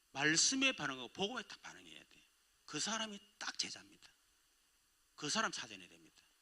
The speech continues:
다른 데는 매력이 없어. 다른 얘기하면 수준 낮게 보여요. 이게. 그러니까 철저하게 이게. <clears throat> 자, 이런 제자가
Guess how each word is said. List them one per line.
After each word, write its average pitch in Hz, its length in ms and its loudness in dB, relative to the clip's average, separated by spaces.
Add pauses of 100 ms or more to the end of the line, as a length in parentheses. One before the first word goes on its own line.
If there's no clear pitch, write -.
(480)
다른 196 300 8
데는 208 160 4
매력이 190 340 2
없어. 139 420 -2 (580)
다른 254 260 8
얘기하면 208 440 0 (200)
수준 269 260 -4
낮게 254 240 -4
보여요. 90 260 -18 (1400)
이게. - 200 -20 (960)
그러니까 196 320 -12 (320)
철저하게 285 580 0
이게. 131 280 -12 (1600)
<clears throat> - 380 -4 (2500)
자, - 200 4
이런 330 360 12
제자가 156 960 6